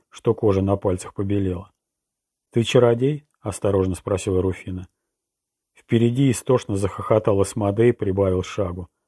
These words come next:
Иваш сконфуженно отвел взгляд и пробормотал: "Ну, не совсем, скорее нет". "Но ты же поймал топор голой рукой". "Просто повезло", пролепетал Иваш, чувствуя, как краснеет. "Тупой был и легкий".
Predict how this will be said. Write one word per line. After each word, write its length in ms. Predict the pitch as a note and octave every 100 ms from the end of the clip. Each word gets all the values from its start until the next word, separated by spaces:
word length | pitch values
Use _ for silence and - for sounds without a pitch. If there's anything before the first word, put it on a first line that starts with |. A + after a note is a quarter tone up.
| _ _ _ _ _ _ _
Иваш 320 | G#2+ A2+ C3+
сконфуженно 680 | - G#2 G2 - A#2 A2 G2
отвел 260 | F#2+ G#2 F#2+
взгляд 420 | F#2+ G2+ G#2+ G#2
и 40 | G2
пробормотал: 800 | G2 F#2+ G2 G2 F#2 - F#2 F2 _ _ -
"Ну, 580 | G#2 G#2+ A2+ G#2 G2+
не 140 | G2+ G#2
совсем, 560 | - G#2 - G2+ F2+ -
скорее 460 | - - B2 B2+ F#2+
нет". 240 | F2+ F2 _ _ _ _ _ _ _ -
"Но 120 | C#3+
ты 140 | D3
же 120 | A2+ G#2+
поймал 380 | B2+ C3+ B2+
топор 400 | - C3+ - B2+
голой 320 | G2+ B2+ C#3 C3+
рукой". 420 | D3 - F2 F2+ _ _ _ _ _ _ _ _
"Просто 400 | - A2 C3 -
повезло", 640 | - F2+ F#2 F#2 E2+ E2+ E2 -
пролепетал 640 | G#2 G2 G2 G#2 G#2 G2+
Иваш, 280 | G2+ A2+ -
чувствуя, 420 | - A#2 - G2+
как 180 | F#2 F2
краснеет. 560 | - G2 - G#2 F2+ - _ _ _
"Тупой 420 | - B2+ - D3 A#2+
был 260 | F#2+ F#2
и 60 | G#2
легкий". 540 | G#2 G2 - - G2+